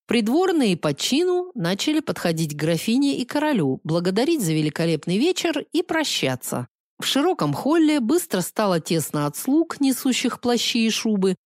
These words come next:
от гостей, ожидающих экипажи. Радмила, Карина и Снежана не стали лезть в толпу. Благоразумно остановились в галерее, ожидая, пока капитан раздобудет их одежду и коляску.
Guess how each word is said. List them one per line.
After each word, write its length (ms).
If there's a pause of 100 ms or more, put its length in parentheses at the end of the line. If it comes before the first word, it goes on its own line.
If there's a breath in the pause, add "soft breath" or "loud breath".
(120)
от 180
гостей, 520
ожидающих 800
экипажи. 600 (440)
Радмила, 640
Карина 480
и 120
Снежана 680 (160)
не 140
стали 400
лезть 340
в 80
толпу. 560 (260)
Благоразумно 760
остановились 720
в 20
галерее, 640
ожидая, 540
пока 260
капитан 480
раздобудет 680
их 120
одежду 440
и 160
коляску. 640